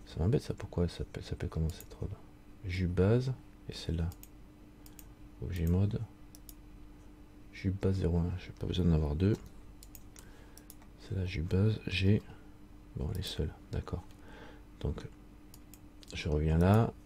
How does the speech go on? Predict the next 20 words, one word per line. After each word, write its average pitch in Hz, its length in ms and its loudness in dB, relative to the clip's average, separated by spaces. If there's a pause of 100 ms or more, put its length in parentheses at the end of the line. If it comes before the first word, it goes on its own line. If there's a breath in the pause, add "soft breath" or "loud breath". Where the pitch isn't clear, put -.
celle-là, 87 420 2 (440)
c'est - 220 -6
robe. 92 460 6 (1120 loud breath)
Euh, 92 400 8 (180)
si - 160 0
je 98 120 0
passe 90 260 4
en 87 80 10
edit 90 240 8
dessus, 107 760 4
elle 90 140 4
a 92 40 4
un 92 80 6
maillage, 87 500 6
voilà. 85 200 -2 (480)
Je - 120 -8
vais 85 60 0
l'appeler 82 440 6
H - 320 0
R. - 140 -8